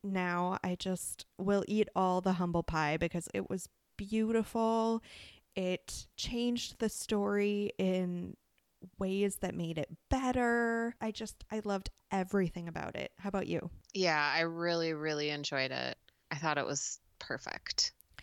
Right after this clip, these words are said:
Speaker 1: At what age do you think you'll introduce Libby to Little Women?
Speaker 2: I'm not sure. Like, is that, like, later elementary school, do you think?
Speaker 1: I guess I don't really remember. I mean, I know by the time the ninety-four movie came out, I had definitely already read the book.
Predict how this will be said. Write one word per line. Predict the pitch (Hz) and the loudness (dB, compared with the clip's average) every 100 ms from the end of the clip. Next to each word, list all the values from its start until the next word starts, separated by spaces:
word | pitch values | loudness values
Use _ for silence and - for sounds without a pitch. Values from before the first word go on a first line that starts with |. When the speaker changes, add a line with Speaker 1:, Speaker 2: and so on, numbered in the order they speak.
| - - - _ | -20 -20 -20 _
Speaker 1:
At | 214 208 | 0 2
what | 233 - | 2 4
age | 254 254 - | 2 2 0
do | 226 | 2
you | |
think | 226 214 202 | 2 2 0
you'll | 196 | -2
introduce | 185 180 190 180 170 - | 0 -4 -4 -4 -4 -4
Libby | 170 170 160 | -2 -2 -4
to | - | -6
Little | - - 170 | -6 -6 -4
Women? | - - 202 - - - | -6 -6 -8 -10 -10 -4
Speaker 2:
I'm | 262 | -4
not | 302 466 480 - | -2 0 0 2
sure. | - - 285 269 214 175 | 4 4 6 6 8 6
Like, | 170 165 160 - - | 6 4 4 0 -10
is | 180 | -2
that, | 226 - | -2 0
like, | 214 | -6
later | 180 180 190 196 | -4 0 2 4
elementary | 180 180 165 151 - 254 | 4 2 -4 -6 -6 -6
school, | - - 302 320 330 330 330 _ _ _ _ _ | -8 -6 -2 0 0 0 -4 _ _ _ _ _
do | 269 | -6
you | 277 | -4
think? | - 302 302 - - - - - - | -2 -2 -4 -8 -12 -16 -20 -14 -12
Speaker 1:
I | |
guess | 220 233 - | -8 -8 -4
I | 392 | -2
don't | 359 320 262 | 0 0 2
really | 240 240 | 2 2
remember. | 226 196 226 330 220 170 - | 2 2 0 0 2 2 4
I | 214 | 4
mean, | 233 | 4
I | 220 226 | 2 4
know | 220 240 | 4 4
by | 247 226 | 2 0
the | 220 | -2
time | - 208 208 208 202 208 | -2 -2 0 0 0 -2
the | |
ninety-four | 196 185 190 190 185 185 | 0 0 0 -2 -2 -2
movie | 180 175 175 170 | 0 0 0 -2
came | 175 160 | -2 -2
out, | 156 160 - | -2 -2 -4
I | 160 | -4
had | 160 160 - | -4 -6 -6
definitely | 160 165 165 160 156 | -6 -4 -6 -4 -2
already | 156 156 151 | -2 -4 -4
read | 156 151 | -4 -4
the | 147 | -4
book. | - - 180 - | -6 -6 -6 -8